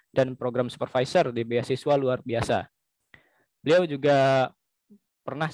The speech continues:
eh, berpengalaman di campaign and branding strategies, eh, di ekspedisi diseminasi khusus dan Nusantara Jaya. Ya, eh, mungkin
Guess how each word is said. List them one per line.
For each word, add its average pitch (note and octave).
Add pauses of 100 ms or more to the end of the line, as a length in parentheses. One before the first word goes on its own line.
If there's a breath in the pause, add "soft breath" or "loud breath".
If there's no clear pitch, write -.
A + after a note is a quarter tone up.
(320)
eh, B2 (280)
berpengalaman C3
di B2+
campaign B2+
and B2+ (340)
branding C3
strategies, B2+
eh, A#2
di A#2+
ekspedisi B2+ (160)
diseminasi C#3
khusus E3+
dan C#3
Nusantara B2+
Jaya. A2+ (1700)
Ya, D#3+ (160)
eh, E3 (640)
mungkin G3+